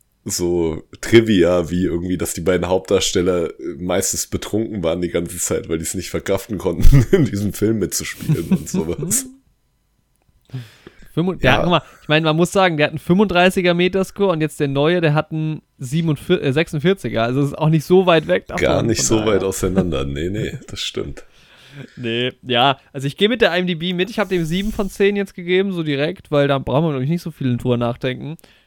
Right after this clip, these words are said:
Speaker 2: Der hat einfach
Speaker 1: Ja.
Speaker 2: Spaß gemacht. Das ist jetzt, ge-, also so in acht, neun, zehner Richtung geht's bei mir jetzt nicht <laughs> bei dem Film, weil ich den mit
Speaker 1: Nee.
Speaker 2: Sicherheit auch relativ schnell dann wieder vergesse. Vielleicht, aber der hat einfach wirklich gut
Speaker 1: Ja,
Speaker 2: unterhalten.
Speaker 1: eine sieben
Speaker 2: Also ich hab
Speaker 1: von zehn ist fair.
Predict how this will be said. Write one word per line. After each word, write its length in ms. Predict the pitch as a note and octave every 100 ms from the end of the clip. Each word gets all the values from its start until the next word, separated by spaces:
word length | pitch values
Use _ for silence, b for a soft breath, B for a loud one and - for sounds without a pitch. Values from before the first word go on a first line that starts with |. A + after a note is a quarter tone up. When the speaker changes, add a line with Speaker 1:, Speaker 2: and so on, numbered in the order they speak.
| _
Speaker 2:
Der 80 | B2 C3
hat 80 | G2+
einfach 220 | F2+ -
Speaker 1:
Ja. 60 |
Speaker 2:
Spaß 460 | - - D3+ C#3 -
gemacht. 320 | B2+ A2 G#2+
Das 100 | B2
ist 140 | D3+ F#3
jetzt, 200 | E3+ - _
ge-, 160 | - D#3+
also 280 | - C#3 C#3
so 200 | C3+ C#3+
in 120 | C#3 C3+
acht, 380 | C3+ E3 -
neun, 240 | D3+ D3 D3
zehner 340 | - E3 F3+
Richtung 320 | E3 F3 E3+
geht's 200 | D#3+ E3 E3
bei 100 | C#3
mir 160 | D#3
jetzt 240 | C#3+ - D3
nicht 240 | C#3 -
<laughs> 80 | -
bei 80 | F#3
dem 180 | -
Film, 440 | - - F3+ F#3+ G3 B B B -
weil 100 | C3
ich 80 | -
den 120 | D3
mit 80 | C3+
Speaker 1:
Nee. 60 |
Speaker 2:
Sicherheit 320 | D#3 E3 D3
auch 220 | - C#3 -
relativ 300 | D3 D3+ -
schnell 300 | C#3+ C3+ C#3+
dann 140 | C3+
wieder 140 | C3+
vergesse. 560 | B2+ A#2 B2 D3 C3 C3 b b b b b -
Vielleicht, 480 | A#2+ A2+ B2+ -
aber 200 | B2 A#2+ A2+
der 100 | B2
hat 120 | C3+
einfach 260 | A#2 A2+ A2
wirklich 240 | - - _
gut 280 | C3+ C#3+ G#2+
Speaker 1:
Ja, 40 |
Speaker 2:
unterhalten. 460 | A2+ G#2+ G2+ D3+ D2+
Speaker 1:
eine 120 | F2
sieben 220 | A2 G#2
Speaker 2:
Also 100 | A#2+
ich 40 | G#2+
hab 60 |
Speaker 1:
von 100 | F2+
zehn 300 | - F#2+ F#2
ist 160 | D#2 -
fair. 420 | - D2 D#2+